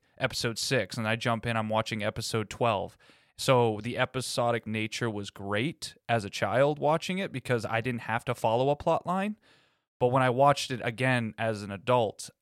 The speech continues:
I realized that there was so much filler. There was so much, like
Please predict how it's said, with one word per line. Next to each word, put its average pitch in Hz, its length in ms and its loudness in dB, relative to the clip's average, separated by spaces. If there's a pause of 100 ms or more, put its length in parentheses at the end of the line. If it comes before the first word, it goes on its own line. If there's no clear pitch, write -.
I 107 80 0
realized 117 600 -2
that 110 200 0
there 113 100 -2
was 107 140 -6
so - 240 0
much 123 240 -2
filler. 120 360 0
There 110 140 -2
was 107 140 -4
so 127 180 -4
much, 123 340 -2
like 104 380 -6